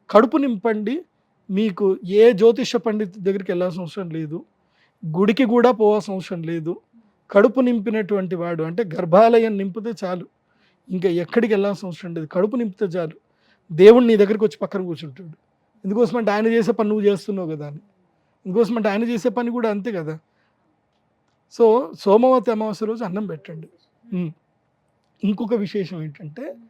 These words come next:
శత్రుబాధ ఉంది, భయంకరమైన శత్రుబాధ, గ్రహ బాధలు ఉన్నాయి, అసలు ఏది తే-, జరగట్లే, ఏ పని జరగట్లే, ఏదో ఒక సమస్య. బగలాముఖి దేవి పూజ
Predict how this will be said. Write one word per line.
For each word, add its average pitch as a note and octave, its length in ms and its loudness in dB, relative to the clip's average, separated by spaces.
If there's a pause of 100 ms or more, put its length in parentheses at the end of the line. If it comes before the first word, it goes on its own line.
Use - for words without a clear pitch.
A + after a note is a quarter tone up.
(960)
శత్రుబాధ A3 640 2
ఉంది, D3+ 360 -8 (380)
భయంకరమైన G#3 560 -4
శత్రుబాధ, E3 580 -8
గ్రహ D#3 360 -8
బాధలు D#3+ 420 -6
ఉన్నాయి, E3+ 440 -14 (480)
అసలు D#3 240 -10
ఏది F3+ 560 -2
తే-, E3 500 -6
జరగట్లే, F3 540 -2 (300)
ఏ E3+ 120 -4
పని F#3 260 -4
జరగట్లే, F3 560 -6
ఏదో F#3 240 0
ఒక G#3 100 -2
సమస్య. E3 400 -14 (1400)
బగలాముఖి G3+ 560 2
దేవి F3 240 -6
పూజ E3+ 240 -10